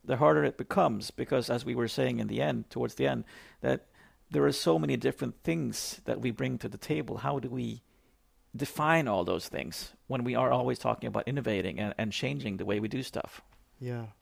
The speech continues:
Speaker 2: I mean, it's a year, it's a year since we, we chatted to Guthrie and Susan, um, about the topic of licensing or accreditation, and, and I don't feel, I personally don't feel I'm any,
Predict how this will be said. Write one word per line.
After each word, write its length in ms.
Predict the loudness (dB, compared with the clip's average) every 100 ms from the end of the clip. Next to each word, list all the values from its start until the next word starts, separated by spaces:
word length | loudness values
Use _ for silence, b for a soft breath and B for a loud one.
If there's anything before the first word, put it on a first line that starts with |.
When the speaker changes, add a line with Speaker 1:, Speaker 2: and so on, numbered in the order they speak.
| -4
Speaker 2:
I 40 |
mean, 100 | -2
it's 100 | 0 0
a 40 |
year, 440 | 6 8 10 8 4
it's 120 | -2
a 60 | 0
year 180 | 2 2
since 280 | -2 -6
we, 280 | -2 -2 -2 -2
we 320 | 0 0 -4
chatted 300 | -2 0 0 -2
to 240 | 0 0 -4
Guthrie 320 | -6 -6 -4 -4
and 120 | -2
Susan, 460 | 0 2 2 0 -6 b b b b b -2
um, 420 | -2 -2 -4 -10 -12 -6
about 440 | 4 8 8 6
the 80 | -2
topic 340 | -2 -4 -2
of 180 | -2 -2
licensing 600 | 0 0 -2 -10 -8 -8
or 80 | -8
accreditation, 720 | -6 -6 -6 -10 -10 -14 -6
and, 280 | -4 -4 -6 b b b b b b
and 120 | -4 0
I 140 | 0
don't 220 | 0 -2
feel, 440 | 0 2 2 0 -4 -4
I 280 | 0 0 0
personally 340 | 0 0 2
don't 100 | 0
feel 160 | 2 0
I'm 100 | 2
any, 240 | -2 -4